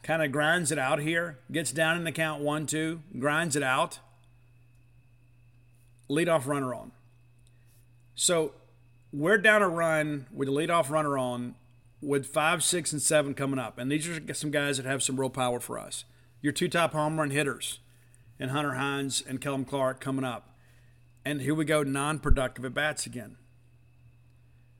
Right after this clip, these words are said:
You can have one an inning, you can't have three. And we had three.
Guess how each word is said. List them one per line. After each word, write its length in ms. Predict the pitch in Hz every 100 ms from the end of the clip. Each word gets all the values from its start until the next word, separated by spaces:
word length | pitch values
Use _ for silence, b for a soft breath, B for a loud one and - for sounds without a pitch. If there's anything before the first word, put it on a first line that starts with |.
| -
You 100 | 151
can 140 | 170 160
have 260 | 202 196
one 240 | 156 156 190
an 100 | 190
inning, 360 | 202 202 185
you 100 | 147
can't 200 | 139 180
have 180 | 160 135
three. 300 | 139 123 107 - -
And 100 | 135
we 100 | 139
had 240 | 151 139
three. 280 | 139 120